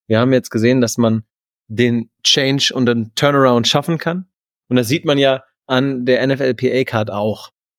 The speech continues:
Es geht überall bergauf. Klar gibt's auch zwei, drei Verschlechterungen dabei, wie zum Beispiel Strength, Strength Coaches, ist ja ein bisschen schlechter geworden. Aber an sich,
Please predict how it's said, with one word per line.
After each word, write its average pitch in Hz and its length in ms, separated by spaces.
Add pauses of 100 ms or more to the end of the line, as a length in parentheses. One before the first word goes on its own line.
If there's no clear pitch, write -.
(140)
Es - 420
geht 127 320
überall 165 480
bergauf. 139 640 (100)
Klar 151 260
gibt's 127 200
auch 120 380
zwei, 131 200
drei 123 120
Verschlechterungen 120 600
dabei, 110 420 (520)
wie 113 80
zum 120 120
Beispiel 113 220
Strength, - 840 (160)
Strength 147 420
Coaches, 135 640
ist 120 120
ja 120 80
ein 117 40
bisschen 113 440 (160)
schlechter 170 360
geworden. 123 420 (420)
Aber 123 200
an 117 160
sich, 143 340